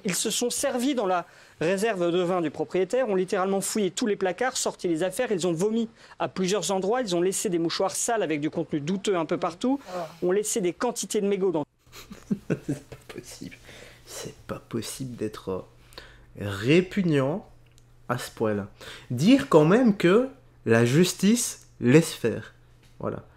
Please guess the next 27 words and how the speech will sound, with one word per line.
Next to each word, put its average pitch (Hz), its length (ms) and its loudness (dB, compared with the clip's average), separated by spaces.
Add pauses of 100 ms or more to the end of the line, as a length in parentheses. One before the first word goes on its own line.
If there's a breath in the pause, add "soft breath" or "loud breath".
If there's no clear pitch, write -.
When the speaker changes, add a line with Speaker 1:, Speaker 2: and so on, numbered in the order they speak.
(200 soft breath)
Speaker 3:
Ça, 104 120 -4
il - 20 6
y 110 40 4
a 107 40 2
des 117 80 0
procédures 143 500 0
judiciaires 139 540 -2
qui - 80 -6
prennent 117 260 -2
plusieurs 120 320 -6
semaines, 117 320 -2
plusieurs 104 280 -2
mois. 107 320 -4 (300 soft breath)
Donc, - 240 -8
que 110 140 0
dis-je, 107 480 2
plusieurs 117 760 2
années. 135 500 4 (360 loud breath)
Pendant 165 240 6
que 226 100 6
toi, 214 320 6
bah, 185 140 4
tranquille, 113 480 -2
bah, 110 140 -2
tu - 120 -10
continues 131 560 -2
à, 101 300 0